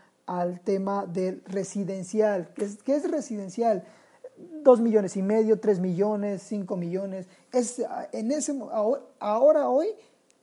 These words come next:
su servidor también ya se dedica a ese tipo de, de, de, de propiedades. Eh, ¿cómo es que empieza el tema de, de cómo es que uno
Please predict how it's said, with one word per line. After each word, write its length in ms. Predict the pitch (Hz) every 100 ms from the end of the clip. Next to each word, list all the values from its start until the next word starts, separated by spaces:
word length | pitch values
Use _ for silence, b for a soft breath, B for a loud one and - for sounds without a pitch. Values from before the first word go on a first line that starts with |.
| _ _ _
su 100 | 214
servidor 400 | 196 190 226 240
también 260 | 202 190
ya 80 | 196
se 140 | 185 180
dedica 280 | 180 180
a 20 | -
ese 160 | -
tipo 320 | - 185 190
de, 140 | 175 - _ -
de, 140 | - -
de, 200 | 180 -
de 140 | 175
propiedades. 640 | 165 170 185 160 156 170 _ B B B B B B _
Eh, 160 | 214 - - _ _ _ _ _ _ _ _ _ -
¿cómo 300 | 254 294 311
es 120 | 285
que 160 | 302
empieza 880 | 226 170 165 - 190 220 233 233 220
el 140 | 185 170
tema 300 | 190 202 208
de, 180 | 185 B B B
de 240 | 175 165 -
cómo 320 | - 220 226
es 140 | 233 226
que 420 | - 233 226 214 B B B _
uno 520 | 214 226 240 240 226